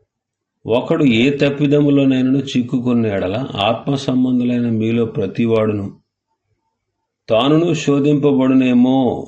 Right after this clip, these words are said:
అని తన విషయమై చూచుకొనుచు సాత్వికమైన మనస్సుతో అట్టి వారిని మంచి దారికి తీసుకొని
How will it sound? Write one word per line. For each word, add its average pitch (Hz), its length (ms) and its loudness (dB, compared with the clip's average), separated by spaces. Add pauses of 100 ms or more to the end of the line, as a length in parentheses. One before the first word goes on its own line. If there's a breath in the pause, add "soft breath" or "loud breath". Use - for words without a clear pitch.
(120)
అని 117 340 -4
తన 104 240 -6
విషయమై 110 420 -4
చూచుకొనుచు 98 1040 -8 (1120)
సాత్వికమైన 156 960 -2
మనస్సుతో 131 840 0
అట్టి 101 340 -6
వారిని 101 540 -4 (680)
మంచి 135 640 -2
దారికి 95 460 -2
తీసుకొని - 720 -10